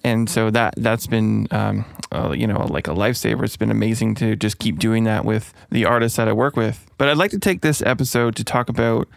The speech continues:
the things that we can do during this time of, um, s-, isolation and, and, uh, quarantine, um, 'cause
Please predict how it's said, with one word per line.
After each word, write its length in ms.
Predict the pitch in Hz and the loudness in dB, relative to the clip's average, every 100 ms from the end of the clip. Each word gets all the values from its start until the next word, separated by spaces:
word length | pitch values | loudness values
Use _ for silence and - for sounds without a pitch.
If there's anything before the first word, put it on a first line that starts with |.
| - - | -20 -6
the 100 | 123 | -2
things 340 | 123 131 135 123 | 0 2 2 2
that 140 | 110 | 0
we 180 | 101 113 | 0 -2
can 500 | - - 151 160 143 | -2 -2 0 2 2
do 400 | 117 120 113 117 - - - | 2 2 2 -2 -8 -20 -6
during 240 | 117 117 113 | 0 2 2
this 120 | 110 | 0
time 460 | - 117 113 113 | -2 0 2 2
of, 340 | 113 110 107 110 | 2 0 0 0
um, 280 | 110 110 110 | 0 0 -2
s-, 200 | - - - - | -6 -12 -16 -4
isolation 840 | 120 120 117 113 117 - 117 113 113 | -2 0 0 0 0 0 0 2 0
and, 180 | 113 - - - - - | 0 -4 -12 -20 -20 -4
and, 300 | 113 110 110 | 0 0 2
uh, 180 | 110 110 | 0 0
quarantine, 800 | - 127 127 120 - 113 113 113 - - - - - - | 0 0 2 0 0 0 0 -2 -6 -20 -20 -20 -8 -2
um, 300 | 117 110 113 - | 0 0 -2 -4
'cause 280 | - 123 - | -2 -2 -2